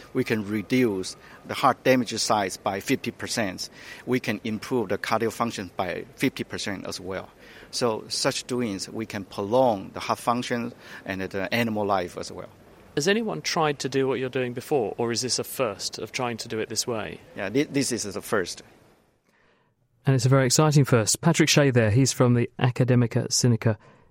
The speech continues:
Speaker 2: in Taiwan. Now with me are Tian Zhao and Sharon Wilson, who are two cardiologists at, uh, Addenbrooke's Hospital in Cambridge.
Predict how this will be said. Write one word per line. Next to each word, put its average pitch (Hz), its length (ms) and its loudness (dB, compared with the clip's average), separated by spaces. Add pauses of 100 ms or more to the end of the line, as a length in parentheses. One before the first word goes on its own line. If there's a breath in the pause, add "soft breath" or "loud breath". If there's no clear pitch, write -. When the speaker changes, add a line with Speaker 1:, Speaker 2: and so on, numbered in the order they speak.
(100)
Speaker 2:
in 113 120 4
Taiwan. 131 500 4 (680 loud breath)
Now 190 100 8
with 247 120 8
me 226 220 8
are 156 240 4
Tian 151 280 6
Zhao 135 380 4
and 127 320 4
Sharon 127 300 4
Wilson, 208 360 6 (220 loud breath)
who - 80 4
are 139 60 6
two 151 160 4
cardiologists 131 800 4
at, - 340 0
uh, 123 100 4
Addenbrooke's 135 440 2
Hospital 107 460 -2
in 110 160 0
Cambridge. 127 560 4